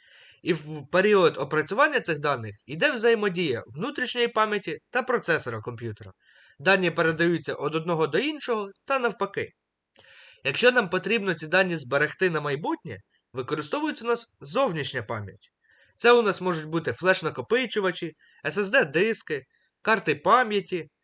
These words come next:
жорсткі диски тощо. І щоб цей результат побачити у нас на екран, ця пам'ять із зов-, о, ця інформація із зовнішніх пристроїв передається в внутрішню пристрою, а із внутрішнього пр-, внутрішньої пам'яті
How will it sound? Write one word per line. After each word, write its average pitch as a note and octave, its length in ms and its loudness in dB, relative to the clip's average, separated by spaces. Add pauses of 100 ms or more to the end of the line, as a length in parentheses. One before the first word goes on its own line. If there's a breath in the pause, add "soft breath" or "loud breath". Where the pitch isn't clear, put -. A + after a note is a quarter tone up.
(120)
жорсткі D#3+ 500 -2
диски G3 460 -4 (300)
тощо. E3+ 420 0 (1040)
І E3+ 120 0
щоб A3 280 4
цей F3 140 2
результат F3 580 0
побачити F3 520 0
у D3+ 100 -2
нас A#2+ 220 -8
на A2+ 120 -8
екран, G#2 280 -12 (540 loud breath)
ця D#3 140 2
пам'ять F#3 440 2
із D3 220 -4
зов-, F3 280 2
о, B2+ 300 -2
ця F3 240 4
інформація E3 640 -2
із B2+ 220 -8
зовнішніх D3 580 -2
пристроїв A2+ 500 -8 (140)
передається D3 520 0
в A#2 40 -6
внутрішню F3 540 -6
пристрою, G#2+ 500 -12 (460 loud breath)
а C3+ 120 2
із C3 140 0
внутрішнього G3 640 -2
пр-, C#3+ 180 -4
внутрішньої G3+ 600 -4
пам'яті A2 440 -6